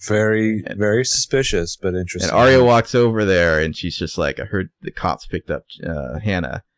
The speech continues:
Speaker 2: Do you think that, do you think she told her?" And then, uh, then Hannah
Speaker 1: Stop.
Speaker 2: shows up right next to him and she's like, "About the Jenna thing? No."
Speaker 1: The Jenna thing.
Speaker 2: Mysterious Jenna thing.
Speaker 1: The second, the second mention of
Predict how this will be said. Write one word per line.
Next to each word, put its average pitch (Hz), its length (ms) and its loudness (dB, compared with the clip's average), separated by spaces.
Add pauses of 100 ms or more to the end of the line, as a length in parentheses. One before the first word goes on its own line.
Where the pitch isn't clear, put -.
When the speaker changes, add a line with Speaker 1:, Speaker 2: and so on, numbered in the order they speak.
(400)
Speaker 2:
Do 95 80 -6
you 85 60 -4
think 101 220 -4
that, 85 220 -6
do 92 100 -6
you 87 40 -6
think 98 160 -6
she 87 120 -12
told 95 300 -2
her?" 95 200 -2
And 80 260 -4
then, 78 200 -4
uh, 73 320 -6
then 101 180 -2
Hannah 113 300 2
Speaker 1:
Stop. 101 100 2
Speaker 2:
shows 85 160 -2
up 82 220 -2
right 95 180 0
next 92 220 -4
to 90 80 -4 (100)
him - 140 -8 (260)
and - 160 -6
she's 82 160 -8
like, 82 160 -2
"About 92 300 -4
the 78 60 -12
Jenna 95 340 -2
thing? 131 320 -4 (160)
No." 92 400 -2 (500)
Speaker 1:
The - 60 -12
Jenna - 240 -10
thing. - 960 -16
Speaker 2:
Mysterious 95 460 -4
Jenna 80 260 -6
thing. - 260 -8 (320)
Speaker 1:
The 104 80 -6
second, 120 420 -4 (120)
the 107 100 -2
second 104 340 -4
mention 98 460 -6
of 90 160 -8